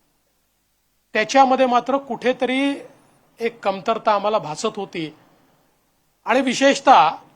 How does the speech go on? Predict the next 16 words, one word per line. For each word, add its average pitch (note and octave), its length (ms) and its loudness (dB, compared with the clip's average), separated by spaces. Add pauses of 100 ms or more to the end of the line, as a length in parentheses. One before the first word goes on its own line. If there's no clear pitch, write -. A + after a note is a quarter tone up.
(1080)
भारतासारख्या A#3 880 2
देशाला A3 420 0
आणि B3 160 0
जगालाही G#3 680 4 (960)
कोविडच्या C#4+ 480 2
काळात C4+ 320 8
हे B3+ 100 0
लक्षात A3+ 380 -2
आलं F#3+ 220 -2 (120)
की C4 320 -6 (1500)
जेव्हा B3 640 4 (800)
ग्लोबल G#3 400 2
सप्लाय A3+ 480 0
चेन A3+ 480 0
ब्रेक G#3 460 -2
होते D#3+ 420 -10